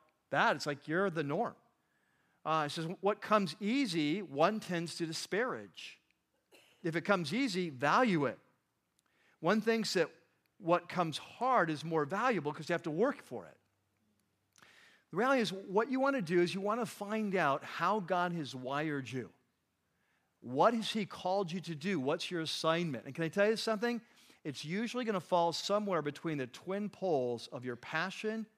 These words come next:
and your competence. Between passion and competence,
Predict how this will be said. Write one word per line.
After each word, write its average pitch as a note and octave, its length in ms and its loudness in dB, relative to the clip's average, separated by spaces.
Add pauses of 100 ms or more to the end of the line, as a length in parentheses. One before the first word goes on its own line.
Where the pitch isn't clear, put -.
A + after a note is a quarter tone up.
and D3 140 -4
your C#3 100 -4
competence. A#2+ 800 -8 (1120)
Between F3+ 500 0
passion A#3 720 -4
and F#3+ 120 -6
competence, B2+ 840 -6